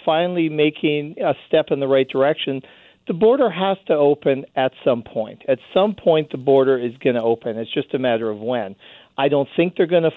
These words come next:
fully reopen it going north. I think it's gonna be in some kind of phases. And it makes logical sense to allow a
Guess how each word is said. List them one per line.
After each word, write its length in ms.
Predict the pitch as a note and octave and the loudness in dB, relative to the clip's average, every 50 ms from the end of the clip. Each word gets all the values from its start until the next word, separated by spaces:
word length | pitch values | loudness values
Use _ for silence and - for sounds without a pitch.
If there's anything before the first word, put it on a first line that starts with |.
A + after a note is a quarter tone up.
| - - | -2 0
fully 200 | D#3 D3+ D#3 C#3+ | 2 4 4 2
reopen 500 | C#3 C#3 C3 B2 B2 B2 - - C3+ D3 | 2 2 4 4 4 2 2 -2 -2 -2
it 140 | E3 D#3+ | -2 -4
going 300 | - B2 G#2+ A2 A2+ G#2+ | -2 -2 -2 -2 -4 -6
north. 320 | G2+ G2+ F#2+ G2 C#3+ G#3 - - | -6 -6 -6 -4 -4 -6 -6 -4
I 160 | - A#2+ A#2+ | -4 -4 -2
think 240 | - - B2+ B2+ C3 | -2 -2 -2 0 -2
it's 140 | B2 - | -2 -2
gonna 220 | - C#3 B2+ B2+ A#2 | -2 -4 -4 -4 -4
be 180 | A#2 B2 A#2+ | -4 -4 -4
in 100 | A#2+ A2+ - - | -4 -4 -4 -4
some 180 | - B2+ B2+ A#2+ | -2 -2 -2 -2
kind 220 | - B2 A#2+ B2 | -4 -4 -2 -2
of 80 | B2 - - - | -2 -4 -6 -6
phases. 480 | - G#2 G2 A2 G#2+ G#2+ A2+ B2+ F#3 C4 - - - - - - - - _ - | -4 -4 -4 -4 -6 -4 -2 -2 -2 -2 -6 -14 -20 -20 -20 -20 -20 -20 _ -4
And 180 | - D3+ D3+ D#3 | -2 0 0 0
it 80 | D3+ | 0
makes 220 | D3+ D#3+ D#3 - - - | 2 0 0 -2 -4 -8
logical 720 | D#3+ C#3 C#3 C#3 D3+ F#3+ G#3+ G#3+ A3+ G3+ - - D#3+ C#3+ - - - | -4 -2 0 0 2 0 0 -2 -4 -6 -4 -2 -4 -4 -4 -6 -4
sense 300 | - C#3+ A#2 G2 G2+ - _ - - - _ _ _ _ _ _ _ _ _ _ - - | -4 -2 -2 -4 -8 -16 _ -20 -20 -20 _ _ _ _ _ _ _ _ _ _ -4 2
to 140 | E3+ D3+ | 2 4
allow 520 | C#3+ C#3 C#3 C3+ C3+ D3 D#3 D#3+ D#3 D#3 - _ _ _ _ _ _ _ _ _ - - | 4 4 4 2 2 2 0 0 0 -2 -4 _ _ _ _ _ _ _ _ _ -6 -2
a 260 | D3 C3+ B2+ B2 | 0 0 0 0